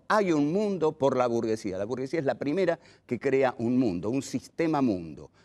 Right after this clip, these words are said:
O sea que la burguesía nace como clase globalizadora.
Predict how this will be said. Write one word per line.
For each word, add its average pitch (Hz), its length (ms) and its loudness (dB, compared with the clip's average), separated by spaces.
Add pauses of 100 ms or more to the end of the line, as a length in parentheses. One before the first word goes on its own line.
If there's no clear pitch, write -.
(120)
O - 100 -4
sea 139 140 0
que 131 80 2
la 127 80 2
burguesía 143 560 2
nace 175 600 0
como 117 240 0
clase 139 540 -2
globalizadora. 101 1300 -4